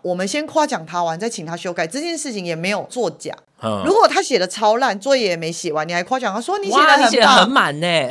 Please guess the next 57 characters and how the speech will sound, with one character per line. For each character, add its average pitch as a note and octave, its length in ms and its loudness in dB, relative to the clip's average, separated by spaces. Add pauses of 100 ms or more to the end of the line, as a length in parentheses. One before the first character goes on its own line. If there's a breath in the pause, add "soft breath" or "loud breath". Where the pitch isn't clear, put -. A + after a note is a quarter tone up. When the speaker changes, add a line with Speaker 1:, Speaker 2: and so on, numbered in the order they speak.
Speaker 1:
那， - 560 4
嗯， E3+ 320 -10
那 A#3 100 0
可 A3 180 -4
能 D#3+ 180 -6
就 G3 100 -6
真 G3 160 -2
的 F3+ 100 -2
不 F3 140 -6
太， C4 240 8 (200)
Speaker 2:
<laughs> D#3+ 160 -2
Speaker 1:
那 D#4+ 100 4
可 F4+ 60 4
能 A#3 100 6
就 B3+ 100 -2
真 A#3+ 120 0
的 A3+ 60 0
是 A3+ 120 -6
作 G3+ 200 0
假。 E3 220 -6 (160)
Speaker 2:
哦， A2+ 320 -2
Speaker 1:
对， A3+ 100 4
对， A3 120 6
Speaker 2:
哦。 - 20 4
Speaker 1:
对， F3+ 440 0 (180)
我 F#3+ 100 -10
觉 A3+ 100 2
得 D4 80 8
不 A#3 140 -6
太 A#3 240 2
一 D#3 160 -8
样。 E3 160 0
Speaker 2:
就 C4+ 80 0
是 D4 60 2
你 F#3 60 -2
不， E3+ 180 -12
不 B3+ 140 -8
需 A#3 120 0
要 A3 200 4
硬 G#3 200 0
去 F3+ 460 -2
找 C3+ 280 4
什 D3 220 -2
么 G#2 140 -4
来 G#2 140 0
夸 D#3 220 4
奖 A2 220 -6
对 A#2 240 -2
方， F#2+ 260 -6 (120)
Speaker 1:
对。 A#3 180 8
Speaker 2:
而 F3 80 4
是 A#3+ 180 -4 (140)
你 C3+ 220 -8
自 A3+ 160 -12
己 E3 100 -10
其 A#2+ 240 -8
实 C3+ 180 -8